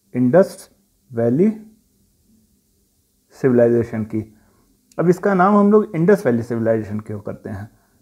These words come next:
क्योंकि इंडस वैली सिविलाइजेशन जो है वो इंडस नदी और उसकी जो ट्रिब्यूटरीज हैं उनके किनारे ही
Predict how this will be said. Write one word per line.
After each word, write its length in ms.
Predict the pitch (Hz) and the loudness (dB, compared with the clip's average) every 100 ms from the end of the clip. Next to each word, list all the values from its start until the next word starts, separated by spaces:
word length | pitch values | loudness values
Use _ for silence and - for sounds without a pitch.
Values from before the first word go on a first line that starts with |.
| _ _ | _ _
क्योंकि 240 | 180 185 233 - | -6 -4 -6 -6
इंडस 360 | 147 160 226 233 | -2 4 4 2
वैली 200 | 180 190 | -2 -2
सिविलाइजेशन 680 | 208 190 165 156 147 - 214 | -2 -2 0 0 -2 -2 0
जो 100 | 180 | 2
है 320 | 123 139 - _ _ _ _ _ _ | 0 -2 -6 _ _ _ _ _ _
वो 500 | 143 185 226 226 - _ _ _ _ _ _ _ - | 0 4 4 2 -10 _ _ _ _ _ _ _ -10
इंडस 360 | 147 147 190 - | -2 0 0 2
नदी 280 | 147 190 233 - _ _ _ _ _ _ _ _ _ _ _ _ _ _ _ _ _ _ | 2 4 2 -4 _ _ _ _ _ _ _ _ _ _ _ _ _ _ _ _ _ _
और 160 | 147 208 | 2 2
उसकी 440 | - 156 - 226 | 0 -6 -4 -4
जो 160 | 202 220 | 0 0
ट्रिब्यूटरीज 800 | 220 175 143 147 143 170 233 233 | -2 -4 0 0 -2 0 2 2
हैं 200 | 139 180 - - _ _ _ _ | 0 -2 -4 -10 _ _ _ _
उनके 280 | - 151 226 | -10 -6 -6
किनारे 460 | 226 - 131 143 196 | -6 -4 0 2 2
ही 340 | 151 226 - | 2 0 -2